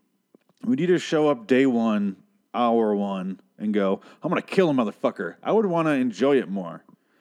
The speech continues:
So it doesn't feel like nothing when you do it. I don't know. I just wanna want some, some more build-up, more anticipation. Um, then they quick draw, and Peter wins by a fucking lot. He, he shoots him, like, six fucking times, and then the guy falls over.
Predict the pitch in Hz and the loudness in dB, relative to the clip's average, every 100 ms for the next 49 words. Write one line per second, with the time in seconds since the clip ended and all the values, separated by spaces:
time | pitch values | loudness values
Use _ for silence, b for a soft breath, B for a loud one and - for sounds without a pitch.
0 | b b b - 143 151 127 - 147 135 | b b b -2 -2 0 -4 -2 0 0
1 | 113 113 127 - 101 85 80 - 101 104 | 0 0 -2 -2 -6 -8 -16 -12 -6 -4
2 | 90 95 85 80 - 135 143 113 123 127 | -2 -4 -4 -8 -6 -2 0 0 0 0
3 | 135 143 - 143 131 127 127 - 113 120 | 0 -2 -2 -2 0 0 0 -6 -6 -8
4 | - 131 127 120 101 113 113 101 87 98 | -6 -2 -2 -2 -4 -4 -2 -4 -8 -6
5 | 104 98 107 - - 98 - 87 - B | -6 -6 -10 -10 -6 -6 -8 -18 -20 B
6 | B B B B B B 107 110 110 107 | B B B B B B -4 -2 -2 -2
7 | 127 156 151 202 - 147 151 147 131 123 | 0 -2 -2 -4 -2 0 2 0 -2 -4
8 | 151 135 135 123 110 110 - 107 107 101 | -4 -2 -2 -2 -2 -2 -4 -6 -4 -4
9 | 101 85 - _ _ - 113 104 110 143 | -4 -6 -12 _ _ -6 -4 -4 -6 -6
10 | - 113 98 - 135 - 123 - 98 110 | -4 -4 -4 -6 -8 -6 -6 -6 -8 -6
11 | 95 92 92 98 104 95 98 - 95 90 | -6 -6 -10 -6 -4 -2 -2 -2 -4 -4
12 | 95 85 82 | -4 -6 -10